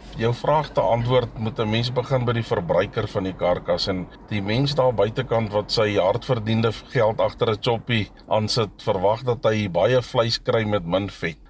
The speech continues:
En die Ile de France ras leen hom by uitstek daartoe. Dis 'n karkas wat nie maklik, eh,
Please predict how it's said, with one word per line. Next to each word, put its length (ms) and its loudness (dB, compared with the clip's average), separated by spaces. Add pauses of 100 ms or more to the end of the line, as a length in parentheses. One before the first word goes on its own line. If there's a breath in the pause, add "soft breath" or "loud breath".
(120)
En 320 -4
die 120 -6
Ile 140 -2
de 80 2
France 640 0 (180)
ras 520 2
leen 320 0
hom 160 2
by 80 4
uitstek 600 2
daartoe. 460 -2 (260)
Dis 180 -2
'n 220 0
karkas 440 0
wat 220 -4
nie 280 0 (300 loud breath)
maklik, 420 0 (300)
eh, 80 4